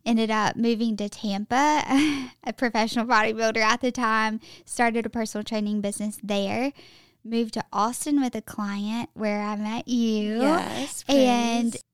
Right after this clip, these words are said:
Speaker 1: and now I live in Nashville. I moved here in November of twenty twenty, and I work as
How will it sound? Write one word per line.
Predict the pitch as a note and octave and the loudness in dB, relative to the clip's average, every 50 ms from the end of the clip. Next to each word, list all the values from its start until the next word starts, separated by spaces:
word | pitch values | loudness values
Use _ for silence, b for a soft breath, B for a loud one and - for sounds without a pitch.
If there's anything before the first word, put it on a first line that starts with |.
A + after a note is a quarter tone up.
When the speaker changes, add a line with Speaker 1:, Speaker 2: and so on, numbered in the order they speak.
| _ _ | _ _
Speaker 1:
and | A#3+ B3 A#3+ A3+ A3+ | 0 0 2 2 2
now | B3 D4 F4 G4 F#4 D#4 C4+ B3+ C4+ C#4 - - | 2 2 2 2 4 4 4 4 4 2 2 0
I | - A#3+ A3+ A3+ A3+ A3 A3 A3+ A3+ G#3+ - - _ _ | 0 0 0 0 0 -2 -2 -2 -4 -4 -8 -10 _ _
live | A3 A3 A3 A3 | -4 -2 -2 0
in | C#4 C#4 | 0 2
Nashville. | C#4+ B3+ A#3 A#3+ - - C#4 D4 F4+ G#4+ | 2 2 0 0 -2 -2 0 0 0 0
I | G4 B3 | 0 2
moved | A#3+ A#3+ A#3 A3+ - - | 2 2 0 -2 -4 -6
here | B3 A#3 A#3 | -4 -4 -2
in | A#3 A3+ | -2 -2
November | A3 G#3+ G#3 A3+ A#3+ A#3 A3+ A#3+ A#3 - | -4 -4 -2 -2 -2 -2 -2 -4 -6 -6
of | - A3 - | -8 -10 -10
twenty | - - G#3+ A3 A3 A3 | -10 -8 -6 -6 -6 -6
twenty, | G#3+ - - - A3+ A3 G#3+ G#3+ G#3+ G#3 G3+ G3+ G3 G3+ A#3+ D4 F4 F#4 - _ _ - | -8 -10 -10 -6 -4 -2 -2 0 0 -2 -2 -2 -2 0 2 2 2 0 -4 _ _ 0
and | B3+ A#3+ A#3 A3+ A3 A3 A3 A3 A3 G#3+ - - | 2 2 2 0 0 -2 -4 -4 -4 -6 -4 -2
I | - A#3 A3+ | -2 -2 -2
work | A3 A3+ A3+ A3+ G#3 - _ | -2 -2 -4 -4 -6 -6 _
as | - A3+ A3 A3 A3 A3 G#3+ - | -6 -4 -4 -4 -6 -6 -8 -8